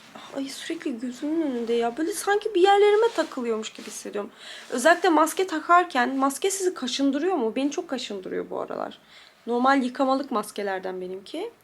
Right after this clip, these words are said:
Şey değil, şey, diğerleri daha da çok kaşındırıyor. Şu, e, cerrahi maskeler var ya, onlar aşırı derecede yani kaşındırıyor. Bunlar bir tık daha iyi de bu aralar daha çok kaşınıyorum. Biraz da şeyden kaynaklı galiba.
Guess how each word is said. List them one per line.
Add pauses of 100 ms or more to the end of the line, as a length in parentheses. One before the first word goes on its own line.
(260)
Şey
değil,
şey, (120)
diğerleri
daha
da
çok
kaşındırıyor.
Şu, (920)
e,
cerrahi
maskeler
var
ya,
onlar (600)
aşırı
derecede
yani
kaşındırıyor. (920)
Bunlar
bir
tık
daha
iyi
de
bu
aralar
daha
çok
kaşınıyorum.
Biraz
da
şeyden
kaynaklı
galiba.